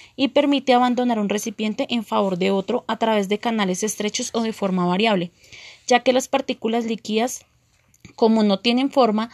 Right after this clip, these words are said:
se pueden escurrir, se pueden movilizar o se pueden deslizar. Tenemos la viscosidad, que esta únicamente es con los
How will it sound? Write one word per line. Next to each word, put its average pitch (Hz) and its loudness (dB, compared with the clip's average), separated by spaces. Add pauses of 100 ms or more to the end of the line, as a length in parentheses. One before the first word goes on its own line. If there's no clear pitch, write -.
(240)
se 247 0
pueden 208 0
escurrir, 226 2
se 269 -2
pueden 202 0
movilizar 202 0
o 226 -4
se 208 -4
pueden 180 -2
deslizar. 190 0 (760)
Tenemos 254 2
la 285 4
viscosidad, 269 0 (280)
que 233 4
esta 214 -2
únicamente 226 -2
es 220 -4
con 208 -2
los 220 -6